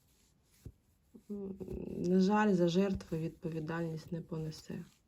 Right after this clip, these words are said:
От чомусь так кажуть, чомусь треба це сказати. Як на це очі закриють в результаті. Я скільки дивлюсь, двадцять четвертий рік,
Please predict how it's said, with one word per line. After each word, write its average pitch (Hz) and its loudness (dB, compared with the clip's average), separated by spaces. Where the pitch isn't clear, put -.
От - -14
чомусь 175 -2
так 160 -10
кажуть, - -10
чомусь 165 -8
треба 160 -8
це - -12
сказати. - -12
Як 175 -4
на 180 4
це 180 -4
очі 156 0
закриють - -10
в 180 -10
результаті. 170 -10
Я 208 10
скільки 220 4
дивлюсь, 226 6
двадцять 185 8
четвертий 196 2
рік, 165 0